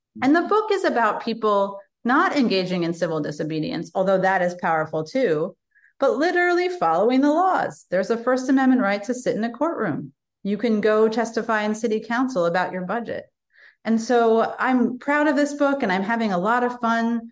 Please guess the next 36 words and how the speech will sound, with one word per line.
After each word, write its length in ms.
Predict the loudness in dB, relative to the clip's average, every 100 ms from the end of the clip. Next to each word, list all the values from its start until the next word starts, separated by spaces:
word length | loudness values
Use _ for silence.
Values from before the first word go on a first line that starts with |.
| _
going 220 | -2 2
around 200 | 2 2
the 140 | -2 -2
country 440 | -2 -2 0 0 2
and 180 | -2
speaking 500 | -4 -8 -8 -4 -2
with 120 | 0 0
organizers 640 | -2 -2 -4 -2 -2 -2
in 80 | -2
the 160 | -2 -2
book 180 | -4 -6
about 400 | -8 -4 -2 0
it 220 | 0 -2
now 260 | -6 -4 -2
that 120 | 0
it's 160 | -2 -4
out. 360 | -2 0 0 -4 -12 _ _ -2
But 120 | 2
what 140 | 2 2
the 140 | 0
book 160 | 0 -2
does 160 | -4 -2
not 260 | 0 2
imagine, 640 | 4 6 4 2 0 -4 -4
even 260 | 0 4
at 120 | 4 2
the 160 | -4
end, 400 | 0 0 0 -4 -6 -12 -12 _
where 120 | -2 -2
I 80 |
talk 280 | -2 -2 -2
about 340 | 0 0 -2 -2
backlash 520 | -2 0 -2 -2 -4
against 320 | -6 -6 -4
these 180 | -8 -8
groups, 520 | -4 -2 -2 -6 -20